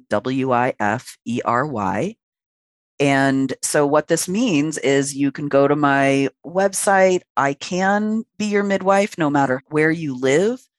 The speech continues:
I can do everything but the I U I procedure. Um, in terms of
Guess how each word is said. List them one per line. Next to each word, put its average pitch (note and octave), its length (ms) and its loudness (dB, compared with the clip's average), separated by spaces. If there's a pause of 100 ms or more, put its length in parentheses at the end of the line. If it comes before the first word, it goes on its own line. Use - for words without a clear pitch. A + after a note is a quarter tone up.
(280)
I C#3+ 80 2
can D3+ 160 -6
do C#3+ 220 -2
everything G#3 720 -2 (120)
but D#3 260 2 (180)
the D3+ 160 2
I C3+ 120 4
U C3+ 180 0
I A2 160 0
procedure. F#2+ 640 -8 (600)
Um, A#2+ 360 2
in B2+ 180 0
terms B2+ 400 0
of A2+ 380 2